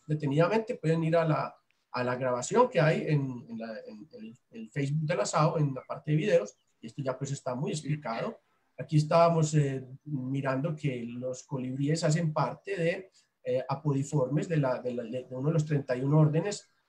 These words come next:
eh, y en este caso los apodiformes que se comparten con los vencejos, y que ese tema apodiforme significa, eh, sin patas, ¿cierto? Es decir, porque realmente, mm, tienen apenas unos, eh, casi que unos muñoncitos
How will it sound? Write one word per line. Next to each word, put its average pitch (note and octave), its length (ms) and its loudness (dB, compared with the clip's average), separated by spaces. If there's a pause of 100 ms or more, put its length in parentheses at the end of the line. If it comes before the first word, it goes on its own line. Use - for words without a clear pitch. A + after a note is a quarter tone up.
eh, A#2+ 380 -6
y C3 80 -4
en B2 60 -6
este D3+ 180 -6
caso D3+ 180 4
los D3+ 160 6
apodiformes E3+ 640 2
que D#3 80 -4
se B2 160 -4
comparten - 480 -2
con D#3 140 0
los D#3+ 120 6
vencejos, F3+ 640 2 (880)
y F#3 160 -6
que G3+ 160 6
ese F#3+ 180 4
tema F#3+ 380 4
apodiforme F3 580 4
significa, D#3 880 4
eh, A#2+ 240 -4
sin F#3 500 -2
patas, - 540 0 (100)
¿cierto? E3 300 0
Es C3 60 -2
decir, C#3 360 0
porque C#3 380 -2
realmente, D3 500 2
mm, C3+ 280 -2 (160)
tienen C#3+ 400 2
apenas B2+ 420 -2
unos, G#3 360 2
eh, D#3 140 6 (400)
casi D3 200 0
que F#3 100 -4
unos F#3+ 160 4
muñoncitos D#3 840 6